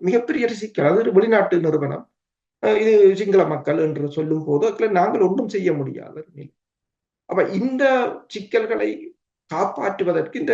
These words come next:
வெளிநாட்டு முதலீட்டாளர்கள் அந்த உத-, உதவி கட்டாயம் தமிழ் மக்களுக்கு தேவையாகத்தான் இருக்கு.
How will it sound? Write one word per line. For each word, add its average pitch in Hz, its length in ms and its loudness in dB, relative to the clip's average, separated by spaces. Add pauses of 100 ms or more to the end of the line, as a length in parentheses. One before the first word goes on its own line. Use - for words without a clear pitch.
வெளிநாட்டு 175 380 0
முதலீட்டாளர்கள் 147 760 -4 (200)
அந்த - 380 -4 (160)
உத-, 170 280 2
உதவி 160 280 0
கட்டாயம் 175 540 -2
தமிழ் 170 180 4
மக்களுக்கு 143 420 -2
தேவையாகத்தான் 143 640 -2
இருக்கு. 131 200 -16